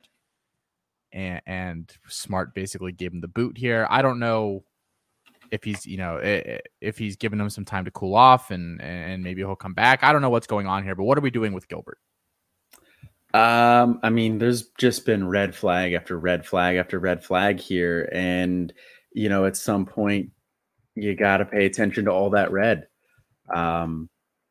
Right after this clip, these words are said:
Speaker 2: I, obviously, if you own him, you're holding him. But, man, I would, I would be t-, hard pressed to, to trade for or draft him at this point, 'cause despite all the talent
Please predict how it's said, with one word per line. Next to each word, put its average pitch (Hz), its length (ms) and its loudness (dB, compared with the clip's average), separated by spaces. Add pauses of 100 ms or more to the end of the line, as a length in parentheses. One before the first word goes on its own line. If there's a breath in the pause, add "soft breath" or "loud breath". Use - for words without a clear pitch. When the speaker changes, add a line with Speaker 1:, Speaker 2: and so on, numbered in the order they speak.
(100)
Speaker 2:
I, 95 320 2
obviously, 98 640 2
if 92 100 -2
you 98 220 -4
own 98 260 0
him, 95 160 0
you're 92 140 -2
holding 98 540 0
him. 85 420 -4
But, 87 300 0 (600)
man, 90 440 0
I 98 240 0
would, 92 420 -2 (1400 loud breath)
I 101 140 6
would 101 120 6
be 98 140 -2
t-, - 220 -8 (160)
hard 110 600 4
pressed - 640 -2
to, 87 220 -4 (240)
to - 100 -12
trade 113 420 2
for 104 400 4
or 87 220 0
draft 85 440 0
him 82 160 -6
at 82 100 -10
this 82 220 -4
point, 98 440 -6
'cause 95 300 -2 (380 loud breath)
despite 135 320 6
all 117 280 8
the 117 120 4
talent 117 580 -2